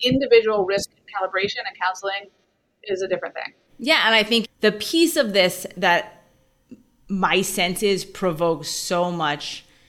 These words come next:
Speaker 2: anxiety and discomfort in people is that it is true that,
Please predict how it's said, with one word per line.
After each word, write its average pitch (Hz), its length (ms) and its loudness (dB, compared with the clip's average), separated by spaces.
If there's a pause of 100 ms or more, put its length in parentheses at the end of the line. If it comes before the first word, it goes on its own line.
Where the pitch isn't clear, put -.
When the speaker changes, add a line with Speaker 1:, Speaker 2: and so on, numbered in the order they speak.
(380)
Speaker 2:
anxiety 160 640 2
and 156 120 0
discomfort 160 840 -2
in 165 240 -2
people 233 680 -4 (320)
is 220 160 4
that 226 120 8
it 220 180 2
is 247 280 0
true - 520 -6 (520)
that, 165 280 2